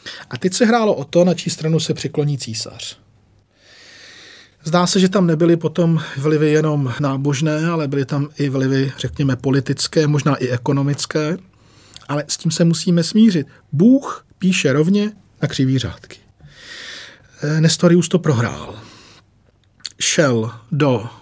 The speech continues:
řekněme, vyhnanství, eh, byl vykázán do Egypta, kde ho hlídali jeho odpůrci, egyptští mniši, že? On sám tedy tvrdil, že nikdy nechtěl hlásat dva subjekty v Kristu.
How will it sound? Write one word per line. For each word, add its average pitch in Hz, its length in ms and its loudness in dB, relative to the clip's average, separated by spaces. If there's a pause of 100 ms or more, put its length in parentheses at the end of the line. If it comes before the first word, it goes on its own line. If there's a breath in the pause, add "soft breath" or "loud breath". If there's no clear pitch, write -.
(960)
řekněme, 135 420 0
vyhnanství, 151 960 2
eh, 143 320 -2
byl 139 240 2
vykázán 127 500 0
do 117 120 -2
Egypta, 165 420 2
kde 151 160 0
ho 147 320 0
hlídali 135 340 2
jeho 123 140 2
odpůrci, 131 680 -4
egyptští 120 440 -6
mniši, 95 360 -6
že? 101 240 -8 (1400 loud breath)
On 170 180 2
sám 208 400 2
tedy 190 240 4
tvrdil, 175 600 2
že 160 420 0
nikdy 160 380 4
nechtěl 156 360 2
hlásat 143 400 2
dva 143 260 2
subjekty 143 560 0
v - 100 -10
Kristu. 151 760 -2